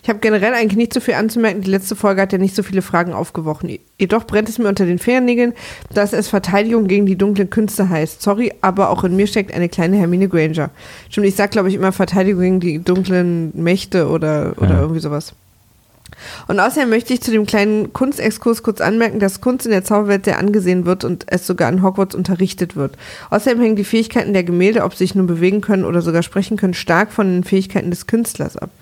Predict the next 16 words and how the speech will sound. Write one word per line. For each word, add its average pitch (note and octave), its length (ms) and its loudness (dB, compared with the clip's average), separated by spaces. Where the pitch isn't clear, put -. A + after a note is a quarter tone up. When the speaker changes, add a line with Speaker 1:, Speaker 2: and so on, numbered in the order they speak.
Speaker 1:
Es G3+ 120 0
ist A3 160 -2
ein G3+ 140 2
Privileg, G3 500 0
für A3 120 -2
ein F3+ 100 0
Porträtmodell F#3+ 720 0
zu - 140 -8
stehen, G#3+ 260 0
welchen F#3+ 320 2
den F3 160 2
meisten F#3+ 340 0
Fällen F#3+ 260 0
den F3+ 80 0
Schuldirektorinnen F3 760 0
zukommt. D#3+ 500 -6